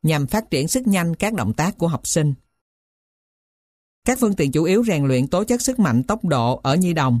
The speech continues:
và thiếu niên là nhảy, chạy cự ly ngắn, ném, các bài tập với trọng lượng không lớn, các bài tập nhào lộn, các bài tập động lực trên các dụng cụ thể dục.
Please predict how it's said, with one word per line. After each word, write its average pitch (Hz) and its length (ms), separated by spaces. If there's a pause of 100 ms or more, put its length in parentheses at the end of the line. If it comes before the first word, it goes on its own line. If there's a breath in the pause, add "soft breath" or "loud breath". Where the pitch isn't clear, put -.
và 135 260
thiếu 202 220
niên 180 300
là 135 320 (500)
nhảy, 147 460 (300)
chạy 127 180
cự 143 160
ly 165 200
ngắn, 170 380 (460)
ném, 180 400 (320)
các 240 160
bài 160 120
tập 131 240
với 170 280
trọng 139 200
lượng 123 140
không 165 180
lớn, 165 320 (440)
các 240 120
bài 170 140
tập - 160
nhào 139 220
lộn, 123 360 (420)
các 247 180
bài 139 380
tập 127 160 (220)
động 143 240
lực 143 200 (400)
trên 175 280
các 208 260
dụng 123 240
cụ 120 200
thể 123 140
dục. 151 260